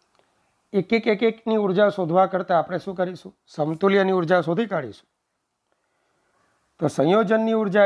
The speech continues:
એટલે જ સમતુલ્ય કેપેસિટરની ઉર્જા. તો અત્યારે આ બંને કેપેસિટર સમાંતરમાં છે,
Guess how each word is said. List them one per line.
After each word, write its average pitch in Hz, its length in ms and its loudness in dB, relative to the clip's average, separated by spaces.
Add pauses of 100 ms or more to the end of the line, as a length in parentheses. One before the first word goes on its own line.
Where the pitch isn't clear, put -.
એટલે 208 200 -6
જ 208 80 -18 (300)
સમતુલ્ય 202 680 -2 (400)
કેપેસિટરની 170 680 -6
ઉર્જા. - 240 -20 (520)
તો 165 40 0
અત્યારે 185 260 2
આ 175 100 2
બંને 175 160 -2
કેપેસિટર 180 480 -4
સમાંતરમાં 175 680 -2
છે, - 140 -18